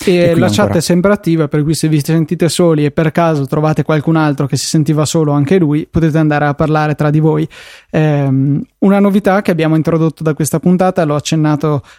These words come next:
Speaker 1: eh, prima di cominciare la puntata vera e propria, tutte le volte che faremo la diretta vi incoraggiamo a utilizzare questo strumento,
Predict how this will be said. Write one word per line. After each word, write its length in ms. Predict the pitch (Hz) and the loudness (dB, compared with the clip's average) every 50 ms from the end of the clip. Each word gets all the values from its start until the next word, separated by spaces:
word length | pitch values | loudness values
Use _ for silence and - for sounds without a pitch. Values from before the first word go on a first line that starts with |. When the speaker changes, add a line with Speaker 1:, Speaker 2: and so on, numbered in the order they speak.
| _ _ | _ _
Speaker 1:
eh, 180 | - 151 143 135 _ | -2 -2 -2 -2 _
prima 320 | - 175 170 175 175 170 | -2 0 2 2 2 0
di 240 | 160 147 156 160 156 | 0 0 0 -2 -2
cominciare 480 | - - 160 160 156 147 165 165 147 147 | 0 0 0 0 2 0 0 0 0 0
la 100 | 151 147 | -2 -2
puntata 360 | - 160 156 151 160 147 160 | 0 0 0 0 0 -2 -2
vera 180 | 147 160 170 196 | -2 0 0 0
e 60 | 196 | 0
propria, 400 | - 165 151 143 - 165 170 165 - - - - - | 0 0 -2 0 0 -2 -2 -2 -6 -18 -20 -10 -4
tutte 240 | - 262 220 233 208 | -4 -2 0 2 2
le 80 | 196 | 2
volte 300 | 180 196 190 180 - 175 | 2 2 2 0 0 -2
che 100 | 139 170 | -4 -4
faremo 320 | - - 170 175 175 180 170 | -2 0 0 2 2 2 2
la 80 | 165 165 | 2 2
diretta 380 | 185 226 202 165 151 - 190 | 2 2 2 0 0 -2 -2
vi 100 | 185 180 | 0 0
incoraggiamo 640 | 175 170 143 180 175 175 170 156 165 175 175 165 156 | 0 0 2 0 0 0 0 2 2 2 2 2 0
a 40 | 151 | 0
utilizzare 520 | 147 - 156 156 151 147 165 165 156 151 | 0 0 0 0 0 2 0 0 0 0
questo 280 | - 156 143 - - 156 | -2 -4 -4 -2 -4 -4
strumento, 640 | - - - 190 180 175 160 160 160 143 208 220 | -2 0 0 0 2 2 2 2 0 0 -2 -2